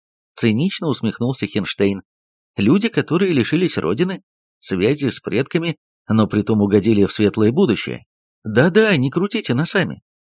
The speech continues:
Уровень жизни у нас в разы выше, для них он и впрямь покажется весьма привлекательным, и держаться за него они будут руками и зубами. Плюс боевой опыт, который в наше время мало у кого есть.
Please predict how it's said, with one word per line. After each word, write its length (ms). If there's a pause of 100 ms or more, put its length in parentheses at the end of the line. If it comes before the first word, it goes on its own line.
Уровень 420
жизни 380
у 140
нас 280
в 80
разы 260
выше, 420 (180)
для 260
них 260
он 180
и 40
впрямь 360
покажется 520
весьма 340
привлекательным, 840 (560)
и 120
держаться 560
за 100
него 260
они 200
будут 300 (100)
руками 560
и 40
зубами. 460 (520)
Плюс 280
боевой 420
опыт, 340 (200)
который 420
в 100
наше 300
время 320
мало 440
у 100
кого 220
есть. 360